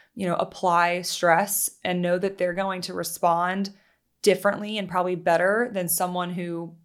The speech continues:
we write up all those things on the board and that's the biggest area for improvement. Like, they don't have as many spoons.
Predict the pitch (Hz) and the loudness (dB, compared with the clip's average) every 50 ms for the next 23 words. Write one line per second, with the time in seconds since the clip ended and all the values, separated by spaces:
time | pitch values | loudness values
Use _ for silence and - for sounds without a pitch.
0 | _ 185 196 220 214 190 185 180 180 180 180 - - 180 180 180 175 175 - - | _ 0 2 4 6 8 8 8 8 4 2 2 0 0 0 0 -2 -4 -4 -4
1 | 175 170 165 175 170 170 165 170 170 170 170 180 180 175 - - 170 165 165 165 | -6 -6 -4 -6 -4 -6 -6 -4 0 2 4 4 4 4 2 -2 -4 -4 -4 -4
2 | 165 165 - - _ _ _ _ _ - 185 196 170 170 170 - - 190 170 175 | -6 -8 -14 -20 _ _ _ _ _ 2 6 6 6 6 4 -2 -4 -2 -2 -2
3 | 165 175 175 - - 190 185 180 175 175 165 165 165 175 165 165 165 165 - 175 | -2 -2 -4 -4 0 2 2 4 4 4 2 0 -2 -6 -6 -6 -6 -4 -2 -2
4 | 165 160 - - - - _ _ - - - - - _ _ _ _ _ _ _ | -2 -2 -4 -8 -14 -14 _ _ -8 -8 -8 -8 -10 _ _ _ _ _ _ _
5 | _ _ _ _ _ _ _ _ - _ _ - - 190 202 202 202 202 220 202 | _ _ _ _ _ _ _ _ -20 _ _ -6 2 4 6 6 8 6 4 2
6 | 202 220 220 220 214 - - 294 311 - - - - - - | 0 -2 -4 -4 -4 0 2 2 2 0 -2 -2 -2 -2 -4